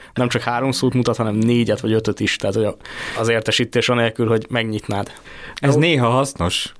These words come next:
Speaker 2: sőt,
Speaker 1: Abszolút.
Speaker 2: elég gyakran tud ez hasznos lenni.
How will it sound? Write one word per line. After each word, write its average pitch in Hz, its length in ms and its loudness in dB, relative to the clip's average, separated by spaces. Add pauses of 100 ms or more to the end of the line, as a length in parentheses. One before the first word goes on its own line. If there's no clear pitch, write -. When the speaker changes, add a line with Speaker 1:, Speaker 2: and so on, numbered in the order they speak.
(140)
Speaker 2:
sőt, - 380 0
Speaker 1:
Abszolút. 117 400 0
Speaker 2:
elég 90 180 2
gyakran 90 520 -2
tud 87 200 -2
ez 87 160 0
hasznos 87 420 -4
lenni. 85 340 -2